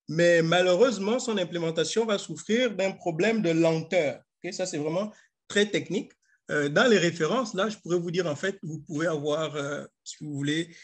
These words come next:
euh, rentrer un peu plus dans les détails sur, euh, pourquoi il était lent. Alors, en deux mille dix-huit, donc deux cinquante-quatre revient avec, euh, son amélioration du code,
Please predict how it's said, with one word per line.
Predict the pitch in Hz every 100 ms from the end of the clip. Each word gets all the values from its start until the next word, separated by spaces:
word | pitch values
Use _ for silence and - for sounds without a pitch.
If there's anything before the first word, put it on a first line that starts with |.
| _ _ -
euh, | - - - - -
rentrer | 143 147 196
un |
peu | 180
plus | 165
dans | 185
les | 170 147
détails | 139 156 185
sur, | 170 160 160 135
euh, | 131 127 135 -
pourquoi | - - 180
il | 165 139
était | 123 131
lent. | 120 - _ _ _ _ _ _ _ _ _
Alors, | - 185 190
en | 196
deux | 262
mille | 339 302
dix-huit, | 220 180 196 370 - - -
donc | 151 208 185
deux |
cinquante-quatre | 269 254 220 208 247 214 185
revient | 165 214
avec, | 262 175 196 -
euh, | 175 165 160 160 165
son | - 208
amélioration | 208 175 165 170 160 - 190
du | 165 -
code, | 185 185 147